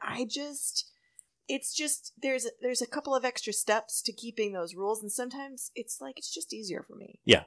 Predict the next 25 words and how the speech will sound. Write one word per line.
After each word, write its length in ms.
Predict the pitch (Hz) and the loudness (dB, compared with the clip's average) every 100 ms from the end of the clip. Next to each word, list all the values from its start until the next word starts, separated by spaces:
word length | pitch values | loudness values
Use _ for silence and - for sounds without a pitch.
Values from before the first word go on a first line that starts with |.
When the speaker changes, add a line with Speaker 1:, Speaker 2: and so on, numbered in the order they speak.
| - | 2
Speaker 1:
Just, 160 | 226 | 12
Speaker 2:
Oh, 60 | 196 | 12
yeah. 180 | 196 175 | 12 10
Speaker 1:
I 80 | 226 | 6
look 180 | 240 285 | 6 4
at 40 | |
the 40 | 285 | 0
piece 160 | 294 | -2
of 60 | 277 | -4
paper 220 | 277 269 | -2 -2
and 100 | 262 | -2
I 60 | 247 | -4
go, 120 | 226 - 226 | -6 -4 -6
"Okay, 200 | 220 - - | -6 -6 -2
I 120 | 214 | -2
need 240 | 233 240 | -2 -6
you 100 | 220 | -6
to 60 | 208 | -4
make, 240 | 185 180 - | -4 -4 0
uh, 220 | 175 175 | 0 0
this 220 | 208 415 - | 0 0 0
roll," 240 | 135 - | 0 -2
you 120 | 170 196 | 0 2
know, 220 | 180 170 | 4 2
and, 200 | 175 190 | -2 -14